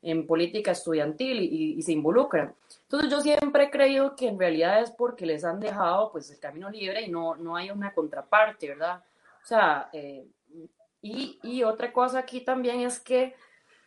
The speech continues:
lamentablemente, ¿verdad? Porque yo lo he vivido,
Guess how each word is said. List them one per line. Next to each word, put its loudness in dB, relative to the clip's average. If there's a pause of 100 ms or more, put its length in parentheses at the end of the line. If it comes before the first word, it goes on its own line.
(580)
lamentablemente, 2
¿verdad? 0
Porque -10
yo -6
lo 2
he 0
vivido, -8